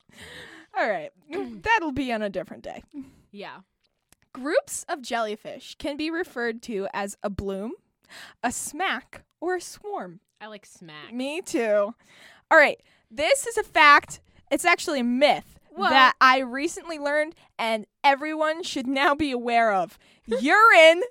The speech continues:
Speaker 1: does not help with pain.
Speaker 2: It doesn't?
Speaker 1: No,
Speaker 2: I,
Speaker 1: it
Speaker 2: but
Speaker 1: doesn't.
Speaker 2: someone told me it did
Speaker 1: I
Speaker 2: once.
Speaker 1: know. Someone told me it did
Speaker 2: Why doesn't it
Speaker 1: once.
Speaker 2: help?
Speaker 1: It,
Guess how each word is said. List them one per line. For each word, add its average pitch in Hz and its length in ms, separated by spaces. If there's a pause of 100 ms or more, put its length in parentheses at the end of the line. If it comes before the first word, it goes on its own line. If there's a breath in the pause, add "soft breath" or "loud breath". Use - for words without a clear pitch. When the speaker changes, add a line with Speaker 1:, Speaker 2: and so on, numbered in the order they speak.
(100)
Speaker 1:
does 370 460
not 480 340
help 320 380
with 294 480
pain. 277 760
Speaker 2:
It 311 200
doesn't? 330 480
Speaker 1:
No, 349 560 (120)
Speaker 2:
I, 415 260
Speaker 1:
it - 80
Speaker 2:
but - 140
Speaker 1:
doesn't. 339 640 (100)
Speaker 2:
someone 466 400
told 494 280
me 494 80
it 440 160
did 440 100 (120)
Speaker 1:
I 403 280
Speaker 2:
once. 494 120
Speaker 1:
know. 480 340
Someone 554 500
told 523 280
me 523 140 (140)
it 370 80
did 381 120
Speaker 2:
Why 508 280
doesn't 311 300
it 523 120 (340)
Speaker 1:
once. 233 180
Speaker 2:
help? - 240
Speaker 1:
It, 381 240